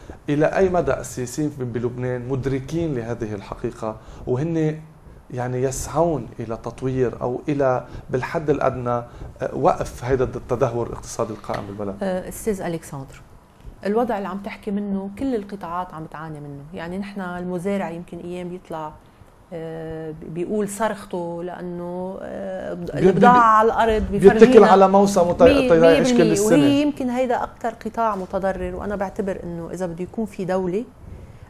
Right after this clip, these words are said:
Speaker 2: أهم قطاع لازم يبنى عليه هو الزراعة. يعني بالدول، الدول ال-، ال-،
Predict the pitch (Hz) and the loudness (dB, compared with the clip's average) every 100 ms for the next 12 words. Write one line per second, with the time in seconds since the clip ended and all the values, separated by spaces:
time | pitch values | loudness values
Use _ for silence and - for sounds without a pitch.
0 | - 262 262 349 302 247 240 214 180 - | 0 2 4 4 2 -2 -4 -2 -4 -8
1 | - - - 214 202 196 202 196 190 180 | -20 -18 0 2 4 2 -2 -2 -4 -4
2 | 185 185 185 175 156 - 151 147 147 - | -6 -6 -6 -6 -6 -8 -8 -8 -10 -18
3 | - - - - - 202 196 175 165 175 | -20 -20 -20 -20 -4 0 0 0 0 2
4 | 247 208 165 175 151 147 226 196 - 165 | 4 2 -2 -8 -4 2 4 4 0 -4
5 | 156 - 180 | -8 -6 -4